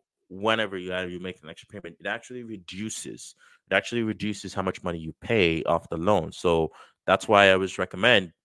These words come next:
people who, you know, get a mortgage to always pay more than the minimum payment, because when you pay more than the minimum payment, you reduce the amount of money you're paying in interest.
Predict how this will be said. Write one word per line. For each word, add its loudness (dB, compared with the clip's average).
people -14
who, -12
you -12
know, -10
get -4
a -6
mortgage -8
to -8
always -10
pay -4
more -4
than -10
the -12
minimum -6
payment, -8
because -10
when -10
you -6
pay -6
more -4
than -4
the -8
minimum -8
payment, -8
you -12
reduce -6
the -8
amount -8
of -12
money -12
you're -12
paying -6
in -6
interest. -6